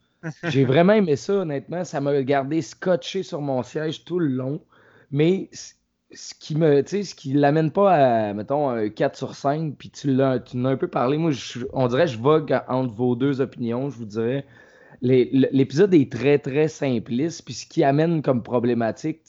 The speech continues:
Speaker 2: sais, on la vit déjà à
Speaker 1: On
Speaker 2: chaque
Speaker 1: est dedans.
Speaker 2: jour. Comme,
Speaker 1: Ouais.
Speaker 2: tu sais, comme Steven disait, tu sais, il y en a plein de monde qui texte au volant. Il y en a des accidents qui arrivent à cause de ça.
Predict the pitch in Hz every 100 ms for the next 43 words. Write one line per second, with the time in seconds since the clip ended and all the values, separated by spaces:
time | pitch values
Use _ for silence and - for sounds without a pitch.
0 | 151 131 120 117 110 113 147 135 127 117
1 | 151 151 - - 117 127 127 107 113 135
2 | 143 131 127 127 139 123 135 135 120 123
3 | 117 127 127 131 107 104 139 139 143 127
4 | 110 117 120 156 143 120 123 - - 123
5 | - 113 104 104 107 117 - - - _
6 | 139 135 156 135 120 123 117 - 123 120
7 | 120 98 113 107 104 120 107 113 101 120